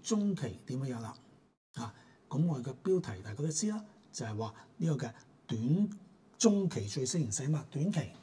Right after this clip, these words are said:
剛才提咗各位有兩個嘅上升裂口重要嘅，本來嗰個咧就喺呢度一百三十八個九，呢張係日線圖啊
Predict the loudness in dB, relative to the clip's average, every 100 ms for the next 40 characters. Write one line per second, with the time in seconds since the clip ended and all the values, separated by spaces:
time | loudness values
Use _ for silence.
0 | -6 0 0 0 -2 -8 -12 -12 -10 -8
1 | -6 -6 -6 -8 -6 -6 -4 -2 -4 -4
2 | 0 0 2 0 2 0 0 -8 -20 -20
3 | -20 _ _ _ _ -12 0 0 2 2
4 | 2 2 0 0 0 2 0 -2 -8 -20
5 | -20 -20 -20 _ _ _ 4 8 6 4
6 | 2 2 2 0 -4 0 0 0 0 -2
7 | -2 -10 -20 -20 -20 -20 -20 -20 _ _
8 | _ _ _ -8 -2 -2 -4 -8 -20 -14
9 | -6 -2 0 0 0 0 0 -2 -2 -8
10 | -20 -20 -20 _ _ _ _ _ _ _
11 | _ 0 0 0 -4 -4 -4 -6 -4 -4
12 | -4